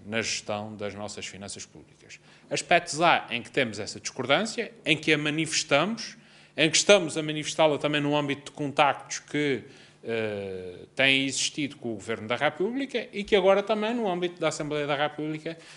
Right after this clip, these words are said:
ela será, eh, será trans-, será transmitida, este, este entendimento. E, portanto, naquilo que neste, nesta fase, ó, do percurso desta proposta de lei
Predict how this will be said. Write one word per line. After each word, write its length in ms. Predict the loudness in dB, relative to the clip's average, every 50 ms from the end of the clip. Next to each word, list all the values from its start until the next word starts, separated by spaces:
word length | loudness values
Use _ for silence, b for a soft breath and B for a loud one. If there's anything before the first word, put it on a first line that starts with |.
| B B B
ela 240 | 2 4 4 4 4
será, 540 | 2 0 0 2 4 6 6 6 4 2 0
eh, 180 | -4 -6 -6 -6
será 640 | -6 -4 -2 2 2 4 4 2 0 -2 -4 -6 -8 -10 -12 -14 -16 -14 _
trans-, 460 | -6 -4 -4 -4 -4 -6 -8 -8 -10 -12 -12 -12 -12 -14 -14
será 260 | -12 -4 -2 -2 -2
transmitida, 560 | -2 -4 -6 -6 -8 -12 -14 -16 -16 -14 -12
este, 460 | -12 -8 -6 -4 -4 -4 -6 -8 -10
este 360 | -10 -6 -4 -4 -4 -4 -6 -8
entendimento. 460 | -10 -10 -14 -14 -16 -18 -20 -20 -20 B B B B B B B B _
E, 60 | 0
portanto, 540 | 0 0 0 2 4 4 4 0 -4 -10 b b b b b b b b b b b b b b b b b _ _
naquilo 380 | 0 2 2 2 2 2 0 2
que 140 | 0 0 4
neste, 360 | 6 6 6 4 0 -6 -10 -14 -20 -20 -12 -4
nesta 420 | 2 4 4 4 4 2 0 -2
fase, 1000 | -2 -2 2 6 6 8 8 8 6 4 0 -4 -6 -6 -8 -8 -8 -10 -12 -16 B B B B B B B -8
ó, 500 | -4 -2 -2 -2 -2 -2 -2 -4 -4 -6
do 200 | -6 -4 -4 -4
percurso 960 | -4 -4 -4 -6 -4 0 2 4 4 4 4 2 0 -2 -4 -6 -8 -8 -8 -2
desta 400 | 2 2 4 4 2 0 -4 -6
proposta 580 | -4 -2 -4 -2 2 2 2 2 2 -2 -4 -4
de 80 | -2 0
lei 480 | 2 4 4 4 4 2 0 -4 -10